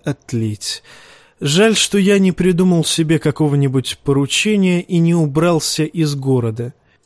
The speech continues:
Мизинец, вот кто умно поступил.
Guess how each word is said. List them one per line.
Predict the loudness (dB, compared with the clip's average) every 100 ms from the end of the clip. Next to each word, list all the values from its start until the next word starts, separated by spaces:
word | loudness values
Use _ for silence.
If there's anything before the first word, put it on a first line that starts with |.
| _ -4
Мизинец, | 2 2 4 2 2 2 -2 -6
вот | -2 0 0
кто | -2 0 2
умно | 4 4 2
поступил. | 2 -2 -2 -2 -4 0 -2